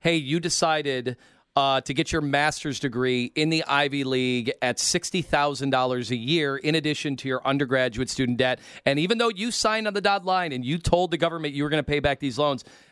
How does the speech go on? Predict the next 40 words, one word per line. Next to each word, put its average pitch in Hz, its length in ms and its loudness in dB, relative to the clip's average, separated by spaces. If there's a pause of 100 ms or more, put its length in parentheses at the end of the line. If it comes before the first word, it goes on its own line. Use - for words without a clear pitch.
now 160 600 4
I'm 151 140 2
supposed 151 440 2
to 151 100 2
absolve 139 680 2
when 131 160 0
you 147 180 2
have, 139 300 0 (500)
uh, 131 40 2 (520)
a, 139 180 2
a, 139 180 0
a 143 60 2
marketing 143 460 2
degree 131 360 2
or 123 120 0
an 123 80 -2
English 139 420 0
degree." 113 460 -2
Like, 165 240 -2
no, 98 460 0
no. 127 300 0
That 120 220 -4
you 214 400 0
decided 180 460 -2
to 156 40 -6
make 151 200 -2
those 147 180 0
decisions. 127 540 -2
Nobody 143 240 2
put - 140 4
a 131 40 -2
gun 131 200 0
to 131 60 -2
your 117 160 -2
head. 101 280 -2 (420)
But 277 200 4
at 269 80 -6
the 226 80 -8
same 208 240 0
time, 196 360 0